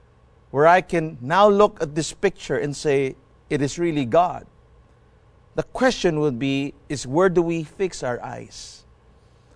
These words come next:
Yung intent natin. Isipin mo pag hindi narinig ni Peter, yung Holy Spirit that day,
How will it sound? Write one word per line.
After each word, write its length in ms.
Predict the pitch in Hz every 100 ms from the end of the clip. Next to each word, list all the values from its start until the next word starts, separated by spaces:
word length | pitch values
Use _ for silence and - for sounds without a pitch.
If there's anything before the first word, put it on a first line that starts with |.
| _ _ _ -
Yung 160 | 185 208
intent 560 | 208 202 180 202 196 -
natin. 480 | 156 139 143 135 - _ _ -
Isipin 560 | 233 294 302 294 277
mo 80 | 247
pag 240 | 240 214
hindi 320 | 190 196 196 220
narinig 480 | 208 185 175 196
ni 240 | 165 165 160
Peter, 400 | 180 175 - 113 - - _ _ _ _ _ _ _ _ _ - _ _
yung 160 | - 165
Holy 240 | 165 165
Spirit 400 | 156 - 165 151
that 240 | 131 135 123
day, 160 | 123